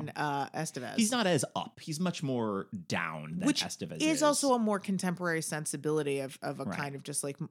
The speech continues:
Speaker 2: um, yeah, it just feels more, uh, of, of the Gen,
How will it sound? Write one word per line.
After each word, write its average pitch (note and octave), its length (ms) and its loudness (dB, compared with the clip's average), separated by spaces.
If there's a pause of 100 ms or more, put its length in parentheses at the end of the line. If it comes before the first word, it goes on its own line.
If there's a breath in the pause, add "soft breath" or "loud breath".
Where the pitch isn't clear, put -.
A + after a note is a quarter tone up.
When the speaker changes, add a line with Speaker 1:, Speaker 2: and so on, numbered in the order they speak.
(100)
Speaker 2:
um, A#2+ 420 -6 (380)
yeah, - 200 0 (180)
it E3 120 0
just - 220 -4
feels F#3+ 300 4
more, D3+ 500 0
uh, A#2+ 300 -4
of, B2+ 500 -6
of C3 300 -8 (420)
the - 80 -12 (640 soft breath)
Gen, G#3 600 6